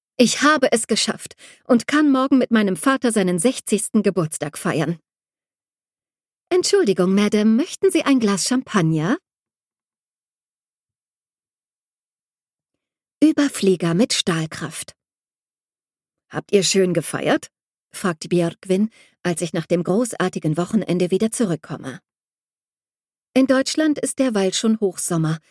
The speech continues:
während ich mir zurück in Island als erstes meine Mütze wieder weit über die Ohren ziehe. "Es war einfach grandios", antworte ich. "Wir haben gefeiert bis in die Puppen und ich bin sehr froh, dass wir diesen Geburtstag alle zusammen erleben konnten.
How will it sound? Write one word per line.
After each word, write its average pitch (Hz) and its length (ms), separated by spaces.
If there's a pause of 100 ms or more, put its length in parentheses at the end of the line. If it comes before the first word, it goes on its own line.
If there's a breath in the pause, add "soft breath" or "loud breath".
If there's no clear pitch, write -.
(300)
während 175 280
ich - 160
mir 180 140
zurück 180 320
in 160 160
Island 190 500
als 156 200
erstes 180 420
meine 175 220
Mütze 180 420
wieder 143 240
weit 170 300
über 160 180
die 156 140
Ohren 160 340
ziehe. - 360 (840)
"Es 233 240
war 240 180
einfach 196 420
grandios", 175 760 (400)
antworte 156 480
ich. - 240 (520)
"Wir 247 160
haben 294 200
gefeiert 262 480
bis 233 120
in 220 140
die 202 120
Puppen - 420 (360 soft breath)
und 196 160
ich 185 140
bin 190 160
sehr 208 180
froh, 233 280
dass 180 180
wir 180 100
diesen 175 240
Geburtstag 170 560
alle 180 200
zusammen 185 440
erleben 160 420
konnten. 160 500